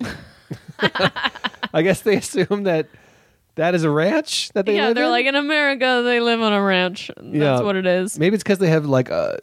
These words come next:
Speaker 1: like, a huge yard and a big backyard. They're like, "Look at that
Speaker 2: Yeah,
Speaker 1: ranch."
Speaker 2: and because all the, the humans are acting like fucking animals.
Speaker 1: That's true.
Speaker 2: <laughs>
Speaker 1: Um, Ireland, it's called National Lampoon's Winter Holiday.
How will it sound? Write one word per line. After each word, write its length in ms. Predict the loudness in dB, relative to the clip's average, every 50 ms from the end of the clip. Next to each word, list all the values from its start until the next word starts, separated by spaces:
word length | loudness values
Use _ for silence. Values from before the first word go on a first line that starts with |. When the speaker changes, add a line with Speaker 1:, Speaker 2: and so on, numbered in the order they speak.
| -6 -2
Speaker 1:
like, 180 | -2 0 2
a 80 | 0 -2
huge 320 | 0 0 2 2 2 2
yard 720 | 0 -2 0 2 2 4 4 4 4 4 4 4 4 2 2
and 100 | 2 0
a 40 | 0
big 220 | 0 0 0 0
backyard. 520 | 0 0 2 2 0 2 0 2 2 0 0
They're 80 | 0 -2
like, 160 | -2 -2 -2
"Look 180 | -2 0 2
at 40 | 2
that 160 | 2 2 0 0
Speaker 2:
Yeah, 160 | 0 2 2
Speaker 1:
ranch." 340 | 2 4 4 2 2 0 0
Speaker 2:
and 80 | 0
because 320 | 0 2 2 0 0 -2 -6 -6
all 260 | -2 0 2 2 2 0
the, 100 | -2 -2
the 100 | -2 -4
humans 380 | -4 -2 -4 -2 -2 0 0
are 80 | 0 0
acting 280 | 2 0 0 0 -2 -2
like 220 | -2 -2 -4 -6
fucking 320 | -4 -4 -2 -2 0 -2 -2
animals. 560 | 0 0 0 0 2 2 0 0 -2 -4 -12 -16 -20 -18 -18 -12 -4
Speaker 1:
That's 200 | -2 -2 -2 0
true. 280 | 2 4 6 6 6 4 0
Speaker 2:
<laughs> 40 | -2 _ -8 -6 -2
Speaker 1:
Um, 580 | 0 2 2 4 4 2 0 0 -2 -4 -6 _ _ _
Ireland, 560 | -2 0 2 2 2 2 2 2 0 -2 -4
it's 140 | -8 -12 -4
called 200 | 0 0 0 2
National 340 | 0 0 0 0 0 0 0
Lampoon's 380 | 0 0 0 0 0 0 0
Winter 280 | 0 -2 -2 -2 -4 -6
Holiday. 640 | -4 -2 0 0 0 2 0 0 -2 -2 -4 -6